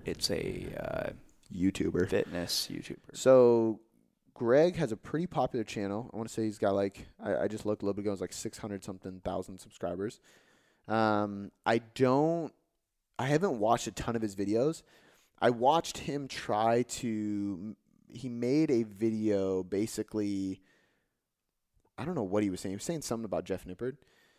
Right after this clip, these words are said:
Speaker 2: And
Speaker 1: Positive, negative?
Speaker 2: Negative.
Speaker 1: Oh, really?
Speaker 2: And, uh, but it's one of those things where,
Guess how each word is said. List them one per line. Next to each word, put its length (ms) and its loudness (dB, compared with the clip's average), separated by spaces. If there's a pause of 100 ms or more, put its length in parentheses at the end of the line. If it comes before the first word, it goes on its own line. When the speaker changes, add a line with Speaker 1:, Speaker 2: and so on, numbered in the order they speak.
(500)
Speaker 2:
And 800 -2 (400)
Speaker 1:
Positive, 380 -14
negative? 320 -16 (340)
Speaker 2:
Negative. 400 -8 (220)
Speaker 1:
Oh, 80 -12
really? 280 -12 (200)
Speaker 2:
And, 460 -2
uh, 80 0 (380)
but 200 4
it's 100 0
one 100 0
of 60 2
those 140 4
things 240 -4
where, 340 4